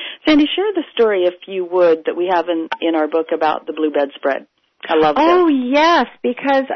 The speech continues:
Speaker 2: we had talked to a woman who had, we were discussing wardrobe, and, um, we had talked to a woman who was talking about a dress that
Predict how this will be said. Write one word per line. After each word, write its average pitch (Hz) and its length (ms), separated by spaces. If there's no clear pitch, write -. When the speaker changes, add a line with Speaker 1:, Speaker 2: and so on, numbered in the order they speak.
Speaker 2:
we 277 260
had 247 360
talked 427 300
to 339 160
a 262 60
woman 208 560
who 262 520
had, 254 380
we 269 80
were 254 120
discussing 262 500
wardrobe, 202 460
and, 247 500
um, 233 1120
we 254 440
had 240 260
talked 330 320
to 349 60
a 285 100
woman 208 380
who 233 120
was 220 140
talking 240 380
about 190 520
a 202 140
dress 196 440
that 190 160